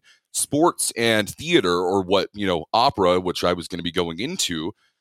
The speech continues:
uh, and had the plans of doing since maybe my freshman year of high school. So I was around fourteen years old when I decided I wanted to go into music in that way. The overlaps between sports and that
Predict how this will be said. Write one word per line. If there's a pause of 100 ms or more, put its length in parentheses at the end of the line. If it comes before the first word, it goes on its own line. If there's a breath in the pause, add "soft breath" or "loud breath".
(140)
uh,
and
had
the
plans
of
doing
since (340)
maybe
my
freshman
year
of
high
school.
So
I
was
around
fourteen
years
old
when
I
decided
I
wanted
to
go
into
music
in
that
way.
The
overlaps (440 soft breath)
between
sports
and
that